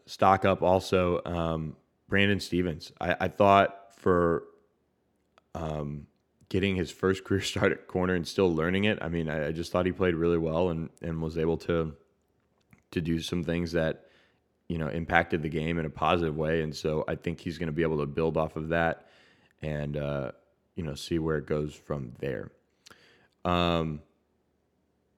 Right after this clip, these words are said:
that's kind of really all, all I've got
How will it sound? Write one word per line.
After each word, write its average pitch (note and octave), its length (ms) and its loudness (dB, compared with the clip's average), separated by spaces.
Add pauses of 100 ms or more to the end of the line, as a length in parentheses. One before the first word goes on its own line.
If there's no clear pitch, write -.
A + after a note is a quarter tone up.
(2250)
that's G#2+ 180 -4
kind D#3+ 160 -2
of G#2 120 0
really F2+ 280 6
all, E2+ 760 4
all F2 160 -2
I've D2+ 260 -6
got D#2+ 400 -6